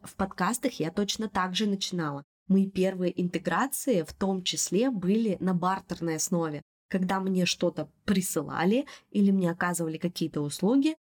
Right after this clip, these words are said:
я про это рассказывала в подкасте. А потом постепенно это все монетизировалось. И я думаю, что с блогом все будет то же самое. То есть я сейчас активно развиваю Instagram, Telegram. Telegram менее активно, потому что он все-таки какой-то, знаешь,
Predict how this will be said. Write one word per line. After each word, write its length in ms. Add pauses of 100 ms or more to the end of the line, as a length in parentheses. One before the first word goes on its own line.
(140)
я 180
про 180
это 160
рассказывала 520
в 80
подкасте. 600 (240)
А 140
потом 320
постепенно 500
это 160
все 180
монетизировалось. 760 (340)
И 100
я 240
думаю, 440
что 600
с 120
блогом 500
все 180
будет 300
то 140
же 100
самое. 500 (340)
То 80
есть 140
я 100
сейчас 300
активно 440
развиваю 400
Instagram, 480 (260)
Telegram. 440 (300)
Telegram 320
менее 400
активно, 440
потому 280
что 180
он 160
все-таки 400
какой-то, 420
знаешь, 400